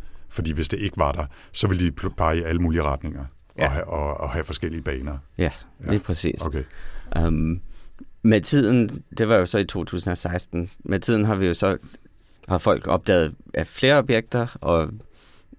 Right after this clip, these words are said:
Speaker 2: det passer stadigvæk rimelig okay, at, at de ligesom peger ud i en retning, hvilket jo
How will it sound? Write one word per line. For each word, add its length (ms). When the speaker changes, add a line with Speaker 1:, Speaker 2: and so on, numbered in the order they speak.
Speaker 2:
det 100
passer 380
stadigvæk 460
rimelig 340
okay, 340
at, 280
at 220
de 120
ligesom 300
peger 320
ud 220
i 160
en 260
retning, 580
hvilket 280
jo 160